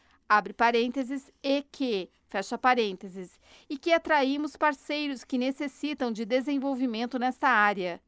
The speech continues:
Isso não é verdade holisticamente." É importante notar que setenta por cento dos parceiros americanos são estudantes,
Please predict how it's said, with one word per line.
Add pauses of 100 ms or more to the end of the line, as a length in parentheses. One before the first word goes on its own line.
(380)
Isso
não
é
verdade
holisticamente." (480)
É
importante
notar (240)
que
setenta
por
cento
dos
parceiros
americanos
são
estudantes,